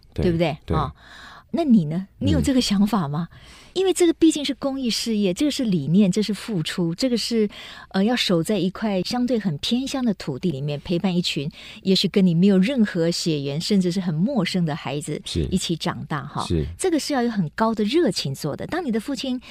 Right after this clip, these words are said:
Speaker 2: 跟你说：“哦，我希望以后也许你就是我的这个接棒的人”，你的心里面是怎么想的？
Speaker 1: 其实在年轻的时候，或者说在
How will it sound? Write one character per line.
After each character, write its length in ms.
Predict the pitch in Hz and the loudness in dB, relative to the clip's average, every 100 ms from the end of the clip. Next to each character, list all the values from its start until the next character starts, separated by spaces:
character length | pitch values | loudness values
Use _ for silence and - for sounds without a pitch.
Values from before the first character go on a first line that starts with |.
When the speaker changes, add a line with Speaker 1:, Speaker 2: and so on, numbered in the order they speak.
| - - | -20 -6
Speaker 2:
跟 160 | 277 | 0
你 80 | 220 | 2
说 180 | 180 185 | 2 -2
：“哦， 80 | - 254 175 139 - | 2 2 2 -2 -4
我 120 | 175 | -4
希 160 | - | 0
望 100 | 226 | 0
以 100 | 160 | 0
后 160 | 156 190 | -2 0
也 140 | 160 | 0
许 140 | 190 165 | 0 -2
你 120 | 143 | -2
就 160 | 143 165 | -2 -2
是 160 | - | -2
我 160 | 151 - | -4 -6
的 120 | 139 | -8
这 160 | - 151 | -6 -6
个 240 | 143 - - - - | -6 -8 -12 -20 -2
接 180 | 196 | 0
棒 220 | 180 190 151 | 2 0 0
的 100 | 143 | -4
人”， 220 | - - - _ _ | -6 -8 -12 _ _
你 320 | 190 190 170 | 4 6 6
的 80 | 180 | 2
心 300 | 180 - 330 | 0 -2 0
里 100 | 214 | 0
面 140 | 147 | 0
是 120 | 151 147 | -4 -8
怎 140 | 143 | -6
么 80 | 151 | -6
想 160 | - - | -6 -10
的？ 80 | - - _ _ _ _ _ | -16 -20 _ _ _ _ _
Speaker 1:
其 160 | - | 2
实 60 | 135 | 4
在 140 | 117 | 6
年 200 | 104 78 | 6 4
轻 160 | 80 95 | 4 2
的 120 | 87 | 0
时 160 | - 69 | 0 -4
候， 200 | 76 73 - | -2 -6 -2
或 100 | 87 | -2
者 40 | |
说 200 | 82 82 | 0 0
在 340 | 78 82 73 | 0 -2 -2